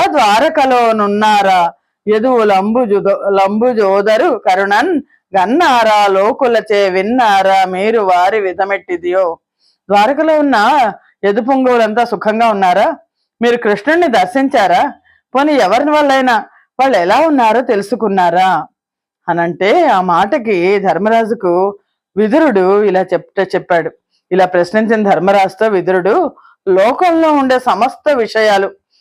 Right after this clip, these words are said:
విశదంగా చెప్పాడు. యదు క్షయాన్ని చెబితే ఉగ్రమైన శోకభారంతో కుమిలిపోతాడని చెప్పలేదు. మేలు చెప్పెనేని మేలండ్రు లోకులు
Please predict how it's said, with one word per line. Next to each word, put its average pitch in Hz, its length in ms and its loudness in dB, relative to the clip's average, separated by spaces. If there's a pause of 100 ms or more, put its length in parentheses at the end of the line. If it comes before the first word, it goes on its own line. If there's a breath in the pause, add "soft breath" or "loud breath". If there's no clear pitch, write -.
(140)
విశదంగా 233 640 0 (100)
చెప్పాడు. 175 380 -2 (540)
యదు 196 320 0
క్షయాన్ని 214 600 0 (100)
చెబితే 226 640 0 (500 soft breath)
ఉగ్రమైన 285 640 0
శోకభారంతో 240 1200 0 (280 soft breath)
కుమిలిపోతాడని 214 1120 0
చెప్పలేదు. 175 640 -2 (600)
మేలు 190 380 2 (140)
చెప్పెనేని 220 880 -2 (220 loud breath)
మేలండ్రు 247 580 2
లోకులు 226 800 0